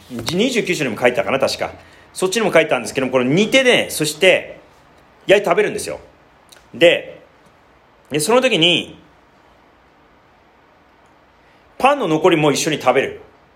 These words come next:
わけなんですが、まあ、だから、交わ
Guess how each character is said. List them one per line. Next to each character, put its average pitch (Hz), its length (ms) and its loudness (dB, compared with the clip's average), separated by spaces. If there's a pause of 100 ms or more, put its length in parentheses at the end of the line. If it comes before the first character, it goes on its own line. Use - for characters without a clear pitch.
(600)
わ 147 100 2
け 165 100 2
な 139 100 2
ん 113 60 -6
で 104 60 -4
す 104 160 -8
が、 135 360 2 (2250)
ま 135 80 -6
あ、 - 20 -4
だ 156 100 2
か 139 60 0
ら、 110 100 0
交 107 200 -10
わ 135 120 4